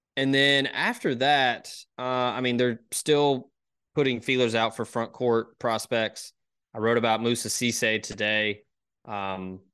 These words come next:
or I guess I wrote about it yesterday. It's, it's out today on the site at O M spirit dot com. But,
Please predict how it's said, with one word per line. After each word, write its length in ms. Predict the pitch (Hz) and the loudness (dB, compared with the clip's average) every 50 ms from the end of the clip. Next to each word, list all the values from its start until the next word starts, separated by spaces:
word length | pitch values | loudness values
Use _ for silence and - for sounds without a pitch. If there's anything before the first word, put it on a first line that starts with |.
| _ _ _ _ _ _ _ _ _ _ _ _ _ _ _ _ _ _ _ - | _ _ _ _ _ _ _ _ _ _ _ _ _ _ _ _ _ _ _ -6
or 80 | 107 104 | -4 -2
I 60 | 101 | -2
guess 140 | 107 104 - | -2 -2 0
I 40 | 104 | 0
wrote 160 | 110 117 117 | 2 2 2
about 240 | 107 104 101 104 - | 2 2 2 0 -2
it 160 | - - 123 | -6 -4 -2
yesterday. 480 | 113 107 - - 107 95 95 92 92 | -2 -2 -2 -4 -4 -4 -2 -2 -4
It's, 200 | 95 95 - - - | -4 -6 -8 -10 -12
it's 140 | - 104 - - | -12 -10 -8 -4
out 300 | 101 104 101 98 - - | -4 -4 -4 -4 -6 -6
today 220 | - 101 101 98 | -4 -4 -2 -4
on 80 | 95 92 | -4 -6
the 60 | 95 | -6
site 240 | - - 101 95 92 | -6 -4 -2 -2 -2
at 80 | 90 - | -4 -4
O 80 | 95 | -6
M 100 | 98 95 | -8 -8
spirit 280 | - - - 98 98 92 | -8 -8 -6 -6 -6 -6
dot 140 | 95 78 - | -8 -10 -6
com. 320 | - 117 110 104 101 98 | -4 -2 -2 -2 -2 -2
But, 200 | 101 101 98 - | -2 -4 -4 -6